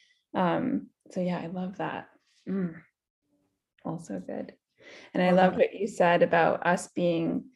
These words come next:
Speaker 1: um, us being the, you know, the energy of the god, goddess that is within us. Um, that is something that I see every day when I sit down to meditate. I'm like, "Oh, it's so good to be in your presence,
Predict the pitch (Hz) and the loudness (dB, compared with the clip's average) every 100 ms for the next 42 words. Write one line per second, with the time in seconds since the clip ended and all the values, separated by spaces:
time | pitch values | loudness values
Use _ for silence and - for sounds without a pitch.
0 | _ _ _ _ _ - 175 165 - 185 | _ _ _ _ _ 2 2 2 -2 -4
1 | 180 _ _ _ _ - 208 - - 175 | -8 _ _ _ _ 0 0 0 -4 0
2 | 190 226 262 262 262 _ - 220 208 - | 2 6 6 4 -2 _ 4 6 6 4
3 | 202 190 190 180 190 196 202 254 196 - | 2 2 2 0 0 2 4 2 0 0
4 | 180 175 180 180 180 180 180 - 170 175 | 0 0 2 4 4 4 2 0 2 4
5 | 175 180 - - 180 175 175 202 175 180 | 4 2 -2 -4 0 2 0 0 0 2
6 | 175 202 320 311 - - 190 180 175 175 | 2 4 4 2 -6 -8 -2 0 0 0
7 | 175 175 180 185 180 180 175 165 175 - | 2 2 0 -2 -4 -2 0 0 -2 -4
8 | 175 160 175 175 175 170 170 160 - - | -2 0 0 0 2 2 2 0 -2 -6
9 | - 170 165 170 170 175 180 170 175 170 | -4 -4 -4 -4 -2 -2 -2 -2 -2 -2
10 | 170 170 - _ _ - _ _ 233 247 | -4 -8 -10 _ _ -20 _ _ 0 4
11 | 214 214 220 214 208 208 208 202 190 185 | 2 2 0 2 2 0 -2 0 0 0
12 | - 185 185 175 165 165 - - | 2 2 2 -2 -4 -8 -18 -20